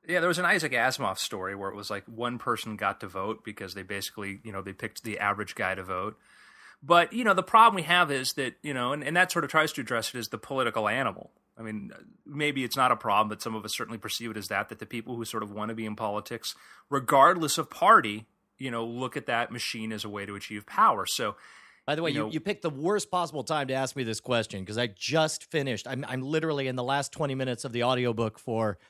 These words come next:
Speaker 2: The Fountainhead. So I've got
Speaker 1: Oh,
Speaker 2: all
Speaker 1: yeah.
Speaker 2: kinds of Ayn Randian, like, "Rah, looters, moochers."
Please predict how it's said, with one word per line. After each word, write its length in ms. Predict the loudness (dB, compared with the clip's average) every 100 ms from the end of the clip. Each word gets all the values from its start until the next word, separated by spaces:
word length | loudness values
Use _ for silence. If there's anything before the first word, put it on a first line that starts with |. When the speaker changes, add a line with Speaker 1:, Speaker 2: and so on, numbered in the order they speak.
| _
Speaker 2:
The 80 | -6
Fountainhead. 720 | 2 2 2 -2 -4 -6 -6
So 120 | -2
I've 120 | -2 2
got 200 | 4 8
Speaker 1:
Oh, 40 | 8
Speaker 2:
all 60 |
Speaker 1:
yeah. 100 | 8
Speaker 2:
kinds 220 | 6 4 -2
of 100 | -6 -12 -6
Ayn 220 | 0 0 2
Randian, 460 | 2 2 2 -2
like, 220 | -2 -4 -4
"Rah, 560 | -2 0 2 2 2 0
looters, 580 | 0 2 2 2 0 -2
moochers." 1000 | 0 0 0 0 2 0 -4 -8 -10